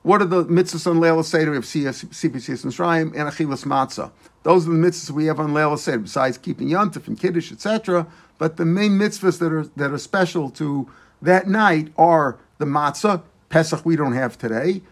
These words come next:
the matzah, and the Sipur Siyas Mitzrayim. <clears throat> Sipur Siyas Mitzrayim is not a problem, right? You have to say that, that the main, the Zan Beis Hamikdash, not the Zan Beis Hamikdash. But the matzah is the issue.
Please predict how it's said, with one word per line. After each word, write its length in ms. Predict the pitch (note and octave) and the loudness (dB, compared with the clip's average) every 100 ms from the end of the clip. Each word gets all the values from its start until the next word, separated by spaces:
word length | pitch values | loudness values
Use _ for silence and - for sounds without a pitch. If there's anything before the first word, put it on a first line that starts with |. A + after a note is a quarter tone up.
| _ _ | _ _
the 80 | C#3 | -4
matzah, 600 | C#3+ D3+ D#3 - G3+ E3+ _ _ F3 | 0 0 0 -2 -2 -4 _ _ -2
and 340 | F#3 F3 E3 - | 2 2 0 -6
the 160 | D3+ | -8
Sipur 320 | D#3 F3 C#3+ C#3 | -6 -6 -6 -8
Siyas 180 | C3+ | -8
Mitzrayim. 400 | C3+ A#2 G2+ F2+ - - - - - _ | -8 -8 -8 -10 -16 -20 -20 -20 -20 _
<clears throat> 540 | - C#4 F#3 F#3+ A2+ - _ _ _ _ _ _ - | 4 6 4 0 -4 -10 _ _ _ _ _ _ -20
Sipur 220 | - A#3+ F#3+ | -2 2 2
Siyas 240 | D#3+ D3 | 2 0
Mitzrayim 240 | D#3 D3+ | 2 0
is 60 | C#3 | 0
not 120 | D3+ | 0
a 60 | D3+ | 2
problem, 420 | G3 F#3+ C#3 G#2+ | 4 4 2 -6
right? 280 | A#2 C#3 D#3 _ | -4 -4 -4 _
You 60 | B2 | -8
have 120 | C3+ | -8
to 80 | A#2+ | -8
say 220 | - D#3 | -4 -4
that, 280 | C#3 D3 D3 | -2 -4 -6
that 160 | D3 D3 | -10 -6
the 80 | |
main, 200 | D#3 D3+ | -4 -2
the 40 | D3 | -4
Zan 800 | B2+ B2+ - C#3+ B2+ A#2+ D#3+ D#3+ | -6 -10 -10 -12 -8 0 0 2
Beis 180 | C#3 | -2
Hamikdash, 240 | D#3+ C#3+ C#3 | -4 -4 -2
not 160 | F#3+ | -2
the 100 | E3+ | -2
Zan 220 | C#3+ C3 C3 | -4 -6 -6
Beis 180 | A#2+ | -8
Hamikdash. 400 | A2 G#2+ - - - - - - _ - | -10 -12 -14 -18 -20 -20 -20 -20 _ 0
But 300 | C#3 C3 - | 0 0 -6
the 80 | B2+ | -4
matzah 520 | E3 A#3+ - E3+ D#3 | 2 2 4 4 4
is 160 | D#3+ C#3 | 2 0
the 160 | C#3 | -2
issue. 320 | A2+ - F#2 | -2 -4 -12